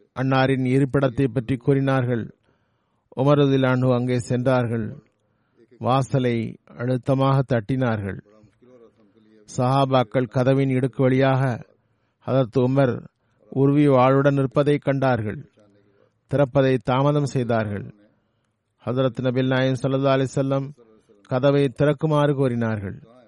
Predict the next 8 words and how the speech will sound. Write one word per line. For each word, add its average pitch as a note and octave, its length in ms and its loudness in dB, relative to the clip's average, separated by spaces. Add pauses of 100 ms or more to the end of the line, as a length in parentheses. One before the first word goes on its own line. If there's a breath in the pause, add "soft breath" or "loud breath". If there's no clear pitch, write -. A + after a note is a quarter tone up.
(320)
ஹதரத் A#2+ 300 -2
ஹம்சாவும் C3+ 760 0 (420)
அங்கிருந்தார்கள். B2+ 840 -2 (580)
அவர்களும் C#3 560 0
கதவை C#3 440 0
திறக்குமாறு C3+ 560 -2
கோரினார்கள். A2 680 -4 (680)
உமர் A#2+ 420 0